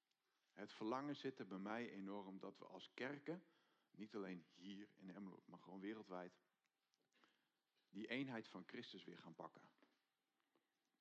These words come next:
Maar daar hebben we wel wat te overbruggen.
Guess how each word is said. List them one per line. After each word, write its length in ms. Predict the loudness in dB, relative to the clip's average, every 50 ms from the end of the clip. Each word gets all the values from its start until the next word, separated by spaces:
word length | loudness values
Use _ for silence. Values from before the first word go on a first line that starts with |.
| _ _ _ _ _ -20 -20 _ _ _ _ _ _ _ _ _ _ _ _ _ _ _ _ _ _ _ _ _ _ _ _ _ _ _ _ _ _ _ _ _ _ _ _ _ _ _ _ _ _ _ _ _ _ _ _ _
Maar 160 | -2 0 2 4
daar 80 | 4
hebben 200 | 6 6 8 8
we 60 | 8
wel 100 | 8 10
wat 140 | 8 8 6
te 80 | 6 4
overbruggen. 680 | 4 4 4 4 2 4 6 6 6 6 4 0 -6